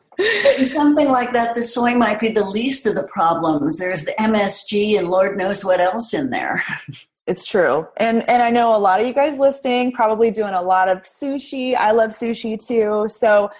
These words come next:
Speaker 2: how about soy sauce? How much exposure, if we're doing a lot of sushi exposure, maybe we're getting, you know, wild salmon, we're not doing a ton of tuna.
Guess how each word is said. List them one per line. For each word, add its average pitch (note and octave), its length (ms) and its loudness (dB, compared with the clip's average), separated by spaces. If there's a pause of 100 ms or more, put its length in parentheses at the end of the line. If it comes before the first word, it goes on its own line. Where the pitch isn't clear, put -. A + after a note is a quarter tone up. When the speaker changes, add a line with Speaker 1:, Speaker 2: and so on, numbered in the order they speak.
(140)
Speaker 2:
how C4 180 0
about A3 280 0
soy G#3+ 280 0
sauce? - 440 -4 (180)
How G#3+ 140 -6
much A3+ 160 -6
exposure, A3 680 -2
if F#3+ 140 -6
we're G3+ 140 -4
doing G3+ 480 -8 (100)
a G3 60 -4
lot G#3+ 180 2
of A#3 80 -4
sushi G3 380 -10
exposure, F3 400 -8
maybe A#3 220 -6
we're A#3+ 160 -2
getting, A3 360 -4
you A3 60 -8
know, F#3+ 160 -4
wild F3+ 400 -2
salmon, F#3+ 500 -8
we're F#3+ 60 -8
not F#3 160 -10
doing F#3+ 120 -12
a F3+ 40 -14
ton F#3+ 200 -14
of F3 120 -12
tuna. F3 500 -10